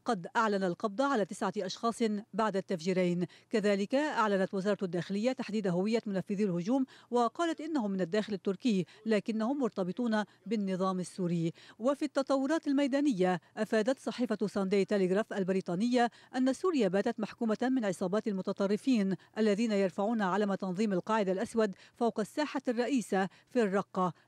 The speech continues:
أمام قصر الحكومة الذكي الجديد. وأوضحت الصحيفة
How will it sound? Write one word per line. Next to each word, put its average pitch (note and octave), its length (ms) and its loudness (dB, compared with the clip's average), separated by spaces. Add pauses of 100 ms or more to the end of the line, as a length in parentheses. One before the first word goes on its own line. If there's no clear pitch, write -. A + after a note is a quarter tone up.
أمام G#3 320 0
قصر A3 260 -4
الحكومة G3+ 420 -2
الذكي F#3+ 360 -2
الجديد. F3 600 -2 (300)
وأوضحت G#3 680 0
الصحيفة A#3 560 -2